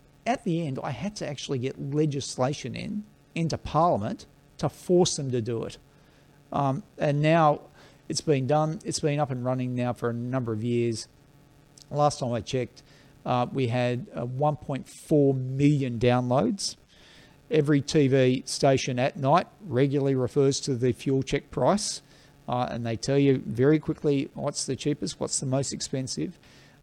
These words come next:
Uh, we've had over fifty thousand people give us feedback with an astonishing ninety-five percent thumbs up.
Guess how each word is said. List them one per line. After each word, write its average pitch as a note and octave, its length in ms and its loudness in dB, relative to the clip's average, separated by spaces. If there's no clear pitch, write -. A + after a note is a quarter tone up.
Uh, C3+ 120 0
we've C3 200 -2
had C#3 180 2
over C3 260 0
fifty E3+ 440 -2
thousand C#3 560 -4
people C3 260 -2
give A#2+ 180 -2
us B2 140 -6
feedback C3+ 640 -2
with C3 180 0
an B2+ 140 -4
astonishing B2+ 640 -4
ninety-five A#2+ 520 -2
percent - 380 -8
thumbs G#2+ 340 -4
up. G2+ 200 -4